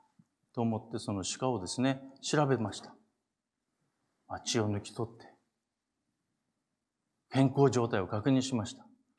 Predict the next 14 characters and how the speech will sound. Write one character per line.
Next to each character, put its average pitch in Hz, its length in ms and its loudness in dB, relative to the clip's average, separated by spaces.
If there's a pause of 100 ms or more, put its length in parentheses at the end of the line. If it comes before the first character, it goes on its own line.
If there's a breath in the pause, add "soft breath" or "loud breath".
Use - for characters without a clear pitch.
(120)
そ - 160 2
う 131 40 6
し 139 100 2
ま 123 120 6
し - 80 -4
た 98 100 0
ら、 101 240 -4 (1400)
そ 123 280 2
う - 20 0
な 90 120 0
ん 85 60 -4
で 82 60 -8
す - 140 -6
ね。 120 260 4